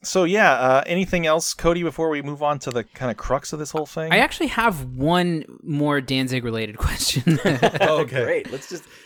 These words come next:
Speaker 3: listen, if you, if you
Speaker 1: You, it was all Muppets
Speaker 3: Yeah,
Speaker 1: the
Speaker 3: I was gonna
Speaker 1: first time.
Speaker 3: say, you didn't want Muppets, you don't want Danzig. This
Speaker 2: This
Speaker 3: is
Speaker 2: is my
Speaker 3: perfect for me.
Speaker 2: retribution. It's
Speaker 3: Yeah.
Speaker 2: payback. So, okay. So you did the, um, uh, the Two Minutes to Late Night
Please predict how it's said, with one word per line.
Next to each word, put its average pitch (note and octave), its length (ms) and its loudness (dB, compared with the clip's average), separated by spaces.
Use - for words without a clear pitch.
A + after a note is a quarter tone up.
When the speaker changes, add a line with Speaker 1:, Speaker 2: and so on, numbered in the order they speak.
Speaker 3:
listen, B2+ 380 -6
if G#2 180 -12
you, - 200 -12
if B2 200 -14
you E3+ 220 6
Speaker 1:
You, F#3 120 8
it E3 60 8
was E3 140 8
all G#3+ 160 12
Muppets F#3+ 320 10
Speaker 3:
Yeah, F#3 100 8
Speaker 1:
the - 60 2
Speaker 3:
I - 20 0
was D#3 100 2
gonna E3+ 140 6
Speaker 1:
first G3 120 4
time. C#3 280 8
Speaker 3:
say, D3+ 100 2
you C#3+ 160 2
didn't F3+ 180 4
want E3 180 -2
Muppets, D3+ 420 0
you C3+ 120 -4
don't C#3+ 120 -2
want C3 200 -4
Danzig. A#2+ 560 -4
This A#2 100 -8
Speaker 2:
This - 40 -8
Speaker 3:
is F#3+ 60 -2
Speaker 2:
is A#3+ 60 -2
my A3 140 4
Speaker 3:
perfect G3 180 4
for F3 60 4
me. D#3 140 0
Speaker 2:
retribution. A#2+ 340 -4
It's - 220 -8
Speaker 3:
Yeah. C#3 60 -2
Speaker 2:
payback. A#2+ 360 2
So, G#3 300 8
okay. D3 320 2
So E3 480 2
you F#3+ 280 0
did F#3 580 2
the, C3+ 500 -2
um, G#2+ 680 -6
uh, B2+ 280 -2
the C#3+ 180 -2
Two E3+ 180 -4
Minutes E3 280 -2
to C#3+ 100 -6
Late B2+ 240 -2
Night A#2 460 -4